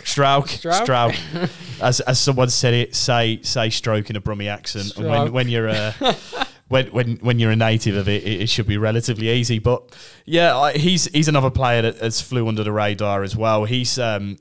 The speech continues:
Speaker 1: he's playing, I think he's makeshift left back for, for Leeds United at the moment. So he's been playing really well, and I know the Leeds United fan base are pretty happy with his performances at the moment. He's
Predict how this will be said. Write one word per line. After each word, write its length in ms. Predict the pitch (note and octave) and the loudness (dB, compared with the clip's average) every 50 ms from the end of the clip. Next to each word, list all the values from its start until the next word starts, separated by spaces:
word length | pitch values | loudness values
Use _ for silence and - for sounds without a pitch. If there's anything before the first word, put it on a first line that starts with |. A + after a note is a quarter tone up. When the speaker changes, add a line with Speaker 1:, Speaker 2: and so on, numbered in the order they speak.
| _ - | _ -10
Speaker 1:
he's 160 | A#2+ A#2+ A2+ | -8 -8 -6
playing, 440 | A#2 - C3 B2+ B2 A#2+ A2+ G#2+ A2 | -4 -4 -4 -2 -2 -4 -4 -4 -6
I 60 | A#2+ | -8
think 160 | C#3 G3+ G3 - | -10 -12 -12 -12
he's 200 | - C3 - - | -14 -12 -8 -6
makeshift 480 | B2+ D#3+ G3 E3+ - - E3 D3 C#3+ | -4 -4 -2 -2 -2 -4 -4 -4 -4
left 260 | - D3 D3 C#3 - - | -2 -2 -2 -2 -2 -4
back 260 | B2 A2 - - - - | -4 -4 -4 -8 -14 -20
for, 200 | - - B2+ A2 | -12 -8 -8 -8
for 160 | - - A#2 | -6 -4 -4
Leeds 180 | A2 G#2+ G#2 - | -4 -2 -2 -2
United 320 | A2 G2 F#2+ F#2+ F2+ F#2+ | -2 -2 -2 -4 -4 -6
at 60 | G2 | -6
the 60 | F2 F#2 | -6 -4
moment. 320 | F#2+ F#2+ F#2 F#2 F#2+ F2+ | -4 -4 -4 -6 -6 -4
So 180 | - A#2+ A#2 A2+ | -2 -2 0 0
he's 220 | A#2 D3+ F3 D#3+ | 0 0 -2 -2
been 340 | - D#3 C#3 B2 A#2+ A2 G#2 - _ _ _ _ _ | -2 -2 -2 -2 -2 -4 -6 -10 _ _ _ _ _
playing 320 | - C#3+ C#3 C3+ B2 A#2+ A#2 | -4 -2 -2 0 0 0 0
really 260 | A#2 B2 A#2+ A#2 A#2 | 0 0 2 2 2
well, 300 | A2 A2+ A#2 B2 A#2+ A2+ | 2 2 2 2 2 2
and 260 | A2+ A2+ A2 A2 G#2+ - | 2 0 0 -2 -4 -6
I 180 | - G2+ G#2+ A2 | -8 -6 -4 -2
know 220 | B2 B2+ B2+ A#2 | 0 2 2 2
the 60 | A2+ | 0
Leeds 220 | A2 A2+ A2+ A2+ A2+ | 0 0 -2 -2 -4
United 380 | A2 A2 A2 A2 G#2+ F2 G2 | -4 -4 -4 -4 -6 -6 -8
fan 180 | - A#2+ A2 A2 | -8 -6 -6 -4
base 280 | G#2 G2+ G2+ G2 - G#2+ | -4 -4 -4 -4 -6 -8
are 40 | |
pretty 260 | F#2+ - A2+ F2+ G2+ G2+ | -8 -8 -8 -8 -6 -6
happy 280 | G#2 G#2+ G2+ - A2 | -6 -6 -6 -6 -8
with 140 | G2+ G2 F2+ | -10 -10 -10
his 180 | G#2 A2 G#2+ - | -10 -10 -10 -10
performances 640 | - G#2 - - G#2 G2 F#2+ F#2+ - - G2 F2+ | -14 -16 -12 -10 -8 -6 -6 -6 -8 -8 -10 -10
at 60 | F#2+ D#2+ | -10 -10
the 60 | F2+ | -8
moment. 360 | F#2+ G2 G2 G2 G2 G2 F#2+ - | -8 -8 -6 -6 -6 -8 -8 -4
He's 280 | A2+ C3+ C#3+ C#3 C3 | -2 -2 0 0 -2